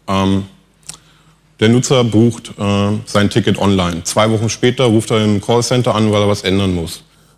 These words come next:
Am Flughafen, am Check-in-Schalter bekommt er sein, äh, seine Boardingkarte in die Hand gedrückt.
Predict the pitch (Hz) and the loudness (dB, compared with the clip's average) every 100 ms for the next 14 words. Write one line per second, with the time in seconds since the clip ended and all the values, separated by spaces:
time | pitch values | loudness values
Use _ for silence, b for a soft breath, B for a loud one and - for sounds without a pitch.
0 | - 104 - 131 131 120 120 104 - 117 | -8 -4 0 0 0 -2 0 -4 -2 -2
1 | 123 110 117 104 107 104 101 95 110 101 | -2 -2 -2 0 0 0 -4 -4 -2 0
2 | 95 101 98 98 - 95 92 95 90 95 | 2 2 2 -2 -4 -2 0 -2 0 0
3 | 87 98 107 95 95 104 92 90 87 82 | 2 2 0 -2 -4 -2 -2 -2 -4 -4
4 | 98 139 - | 0 -2 -2